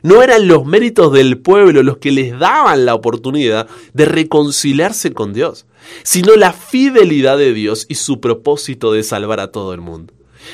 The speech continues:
Si hubiera dependido del pueblo, <laughs> ja, ya hubieran sido destruidos hace bastante tiempo. Pero segunda de Timoteo dos trece dice que si fuéramos infieles, Él permanece fiel.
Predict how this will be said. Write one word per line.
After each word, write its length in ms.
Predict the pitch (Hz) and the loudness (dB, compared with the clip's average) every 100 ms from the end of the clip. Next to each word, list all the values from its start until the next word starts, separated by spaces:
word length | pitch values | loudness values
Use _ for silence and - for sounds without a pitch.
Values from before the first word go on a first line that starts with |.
| - | -10
Si 140 | - | -2
hubiera 260 | 185 233 208 | 2 4 6
dependido 500 | 175 151 147 175 156 | 4 2 2 6 6
del 160 | 131 | 6
pueblo, 480 | 127 151 202 185 143 - | 4 4 6 4 2 -2
<laughs> 20 | |
ja, 380 | - 127 - _ _ - - | -4 -4 -4 _ _ -20 -10
ya 180 | - 147 | 0 4
hubieran 300 | 147 147 131 | 6 4 2
sido 300 | 151 147 131 | 0 2 2
destruidos 500 | 120 120 127 139 127 | 0 -2 2 2 0
hace 220 | 113 117 | -4 -2
bastante 720 | 110 107 - 131 135 127 113 | -2 -2 -2 0 0 -4 -8
tiempo. 420 | - 101 82 85 _ _ _ _ - | -8 -10 -14 -20 _ _ _ _ -2
Pero 160 | 127 | 0
segunda 360 | 131 143 156 151 | 2 0 2 2
de 160 | 135 | 2
Timoteo 560 | 123 120 117 110 127 120 | -2 -4 -6 -2 2 2
dos 200 | 123 117 | 0 -4
trece 300 | 127 123 120 | -6 -6 -4
dice 300 | 117 117 120 | -8 -6 -10
que 100 | 120 | -10
si 140 | 113 | -12
fuéramos 500 | 110 139 147 131 120 | -6 -4 -4 -4 -8
infieles, 640 | 113 107 123 110 95 92 - _ _ - | -10 -8 -4 -4 -6 -12 -14 _ _ -8
Él 380 | 127 120 117 117 | -4 -4 -6 -10
permanece 600 | 113 98 98 104 104 104 | -12 -10 -10 -10 -12 -14
fiel. 360 | - 107 92 | -14 -14 -14